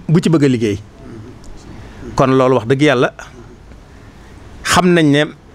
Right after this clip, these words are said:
eh, defati nga ne ngi daan def. Eh, mbooloo mii di yëngatu ci alxuraan day,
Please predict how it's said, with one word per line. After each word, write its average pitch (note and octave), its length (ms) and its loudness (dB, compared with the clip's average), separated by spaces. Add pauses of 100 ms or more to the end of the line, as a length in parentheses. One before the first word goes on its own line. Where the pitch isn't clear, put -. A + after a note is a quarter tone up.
(140)
eh, C3 240 2 (260)
defati F3 380 2
nga D#3 100 2
ne D3 80 2
ngi D3+ 100 2
daan C3 160 0
def. G#2+ 220 -6 (2500)
Eh, - 160 0 (400)
mbooloo D#3+ 400 6
mii F3 320 4
di F3+ 160 2
yëngatu E3+ 240 2
ci - 80 0
alxuraan C#3 480 0
day, A2 160 -2